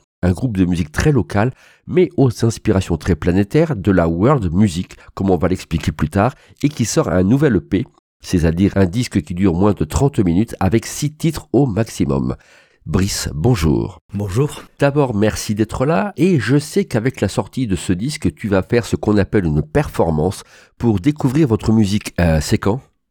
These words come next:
Speaker 2: Alors, ça va se dérouler le treize novembre à Saint-Giron,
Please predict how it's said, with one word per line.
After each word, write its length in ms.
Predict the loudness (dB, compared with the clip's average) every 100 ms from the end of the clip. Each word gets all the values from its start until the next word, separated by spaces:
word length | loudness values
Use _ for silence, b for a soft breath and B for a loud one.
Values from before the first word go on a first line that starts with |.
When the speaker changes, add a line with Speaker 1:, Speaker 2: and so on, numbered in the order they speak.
| _
Speaker 2:
Alors, 260 | 0 0 0
ça 260 | 0 0 0
va 120 | 0
se 1300 | 0 2 2 2 2 2 2 2 2 0 0 0 0
dérouler 400 | 0 0 2 2
le 120 | 0
treize 380 | -2 0 2 2
novembre 680 | 2 2 2 2 2 0 -6 b b b b b -2
à 140 | 0
Saint-Giron, 840 | 2 2 2 2 2 2 2 0